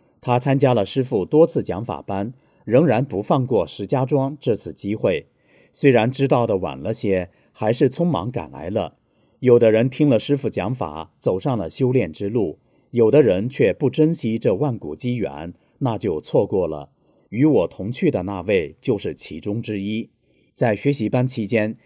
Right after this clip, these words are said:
每位学员都早起参加集体练功，在练功场上，不少老学员主动教大家练功，并给大家做示范。大家都珍惜这难得机会，几乎没有人不参加，唯独同伴在旅馆睡觉，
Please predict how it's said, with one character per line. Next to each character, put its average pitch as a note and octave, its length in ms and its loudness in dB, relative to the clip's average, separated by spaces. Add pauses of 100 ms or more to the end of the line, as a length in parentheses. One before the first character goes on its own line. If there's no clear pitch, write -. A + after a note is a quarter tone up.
(140)
每 A2 220 2
位 D3 160 8
学 B2 180 2
员 G2+ 300 0
都 C3+ 180 4
早 B2 220 0
起 D#2+ 260 -8
参 A#2+ 220 -6
加 A#2 160 0
集 A#2 180 -6
体 B2+ 180 -10
练 F2 240 -8
功， A#2+ 300 2 (280)
在 B2 180 2
练 B2+ 180 4
功 C#3+ 180 0
场 F2 220 -8
上， E2+ 320 -4 (240)
不 F3+ 140 0
少 C#3 180 2
老 E2+ 180 0
学 C3 200 2
员 F#2+ 320 -2
主 D#2+ 220 -10
动 D3 180 -2
教 C3+ 220 -2
大 A2 160 -4
家 G#2 200 -4
练 G2 220 -4
功， A2+ 260 -4 (280)
并 C#3+ 160 2
给 E2+ 140 -4
大 A2 200 -4
家 B2 240 0
做 B2+ 180 -4
示 G2 220 -8
范。 G2 320 -6 (420)
大 A#2+ 140 0
家 A2 240 0
都 A#2+ 160 4
珍 D3 240 2
惜 A#2+ 220 -2
这 A2 180 0
难 D#2+ 240 -4
得 D#2+ 180 -4
机 A#2 220 -4
会， F2+ 320 -2 (240)
几 C#3+ 160 0
乎 C3 180 2
没 B2+ 220 4
有 G#2 140 4
人 D#2 200 -6
不 G2+ 160 -4
参 F2 240 -10
加， F#2+ 320 -4 (340)
唯 C3 220 4
独 C3+ 160 2
同 F2+ 240 -8
伴 G#2 300 -4
在 G2+ 180 -2
旅 F2 220 -6
馆 D2 200 -6
睡 G2+ 220 -6
觉， F#2 320 -4